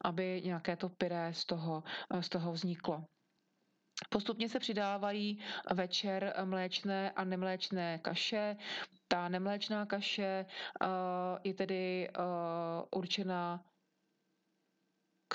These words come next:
tomu, že, mm, se, eh, tady je chyba v té prezentaci.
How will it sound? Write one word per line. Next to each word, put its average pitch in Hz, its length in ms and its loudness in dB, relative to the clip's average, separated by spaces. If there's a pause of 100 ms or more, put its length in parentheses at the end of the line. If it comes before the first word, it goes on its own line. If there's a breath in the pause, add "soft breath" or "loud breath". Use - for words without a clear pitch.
(140)
tomu, 185 520 0 (880)
že, 170 600 0 (280)
mm, - 240 0 (500)
se, 175 480 0 (400 loud breath)
eh, 185 240 0
tady 185 160 0
je 185 100 0
chyba 185 560 0
v 190 60 -8
té 196 140 0
prezentaci. 190 800 0